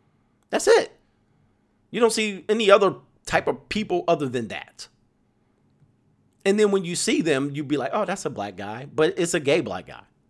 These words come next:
So whose agenda is he gonna push? You know, the men that they have on there, they're the, their two biggest guys, Anderson Cooper and Don Lemon,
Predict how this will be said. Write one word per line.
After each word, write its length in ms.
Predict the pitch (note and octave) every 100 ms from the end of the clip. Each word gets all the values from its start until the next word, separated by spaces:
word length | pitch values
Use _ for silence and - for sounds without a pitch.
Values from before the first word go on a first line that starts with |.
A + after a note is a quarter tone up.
| _ _ _ _ _ -
So 160 | E3+
whose 240 | D#3 G3 E3
agenda 360 | C3 D3 C3
is 180 | B2 -
he 100 | D#3
gonna 180 | A2+ D2
push? 360 | - - - _ _ _ _ _ _ _ _ _ _ _ - - _ _ _ _ _ _ _ _ -
You 140 | C#3
know, 100 | C3+
the 140 | B2
men 340 | B2+ C#3 F3 F3+
that 160 | D3
they 120 | B2+ A#2
have 300 | A#2 E3 E3+
on 160 | A2
there, 240 | A2 A2+ C3+
they're 300 | A2+ B2 A#2 G#2+ _ _ _ _
the, 180 | A2 A2+
their 320 | G#2+ A2+ G#2 - -
two 220 | A#3 B3
biggest 340 | F#3 E3 C3
guys, 320 | C3 G#2 D#2
Anderson 440 | - D#3+ F#3+ F#3 E3
Cooper 480 | D#3+ D3 D3+ D3 D3 _ _ _ _ _ _ _ B2+
and 200 | A#2 A2
Don 340 | C#3 D#3+ D3
Lemon, 400 | D3 B2+ F2